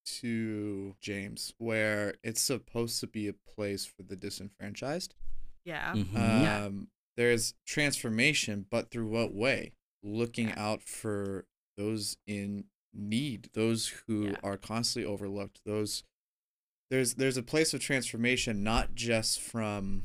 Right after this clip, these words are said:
Speaker 1: different teachings, but from the Spirit of God working to others. So in terms of
Speaker 3: Mm-hmm.
Speaker 1: culture at
Speaker 3: Absolutely.
Speaker 1: large, uh, there's that. There's a community then that those people find,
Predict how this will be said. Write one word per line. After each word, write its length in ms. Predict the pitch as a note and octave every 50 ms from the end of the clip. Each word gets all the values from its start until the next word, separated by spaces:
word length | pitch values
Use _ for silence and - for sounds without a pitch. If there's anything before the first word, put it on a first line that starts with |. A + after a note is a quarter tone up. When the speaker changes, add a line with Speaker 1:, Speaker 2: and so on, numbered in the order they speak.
| -
Speaker 1:
different 360 | - C#3 C#3 - A2 G2+ G2+ -
teachings, 520 | - E3+ F3+ F3 - A2+ G#2 G#2 G#2+ -
but 180 | - - G#2+ - -
from 80 | - A2+
the 80 | G2
Spirit 340 | - - - B2+ B2 B2+ B2
of 120 | A2+ G2 G2
God 260 | A2 A2 G#2+ G2+ F#2+
working 520 | F#2+ G#2 A2 G#2+ - - G#2+ G#2+ G2+ G2+ -
to 160 | - B2+ A2
others. 240 | A#2 C3 B2 A2+ A#2
So 140 | - B2+ B2
in 80 | A#2 A2+
terms 240 | - D#3+ F3 F#3 D#3+
of 160 | C3+ - -
Speaker 3:
Mm-hmm. 140 | - - A2+ A2 - A#2+ A2+
Speaker 1:
culture 180 | A2 G#2+ G2+ -
at 200 | - A2 G#2+ -
Speaker 3:
Absolutely. 360 | G2+ G2 F#2+ F#2+ G2+ F#2+ G2 G#2
Speaker 1:
large, 520 | G#2+ A#2 C3+ D3+ E3 F3 E3 - - - - _ _ _ _ -
uh, 260 | A2 G#2+ G#2 G2+ G2+
there's 380 | - A2+ G#2+ G#2+ G2 - -
that. 360 | - A2+ A2 F#2+ G2 G2+ G2+ - _ _ _ _ _ _ _ _ _ _ _ _ _ -
There's 600 | A2+ A#2 A2+ A2+ A2+ A2+ A2 G#2+ G2+ - - - - _ _ -
a 520 | A2 G#2+ G#2 G2 G2 G2 F2 C#2 B1 - - _ _ _ - -
community 640 | - - - A2+ A2 A2 A#2 A#2 A#2 A2 A2 A2
then 240 | G2 G2 G#2 G2 G2 G2+
that 140 | G2 F#2
those 200 | - F#2+ F#2+ F#2
people 320 | - - - G2+ - G2+ G2
find, 400 | - - - G#2 G2+ G2+ G2